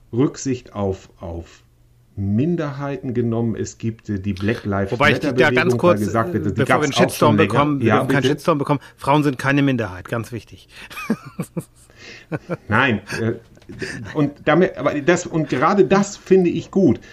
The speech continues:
Speaker 1: Frauen sind natürlich keine Minderheit, die sind die Hälfte aller Menschen. Und, ähm,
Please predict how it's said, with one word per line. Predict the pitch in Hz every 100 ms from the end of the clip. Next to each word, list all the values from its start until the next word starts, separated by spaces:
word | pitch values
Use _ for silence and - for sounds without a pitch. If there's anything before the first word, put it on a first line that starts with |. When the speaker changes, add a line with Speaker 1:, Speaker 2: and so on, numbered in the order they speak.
| - -
Speaker 1:
Frauen | - 147
sind | 131 156
natürlich | 131 123 185 -
keine | 131 110
Minderheit, | 113 104 95 101
die | 110
sind | 117 117
die | 117
Hälfte | 120 147 - 131 127 - - - -
aller | 127 151
Menschen. | 127 175 185 107 107 - - -
Und, | 127 123 127 127
ähm, | 95 113 110 107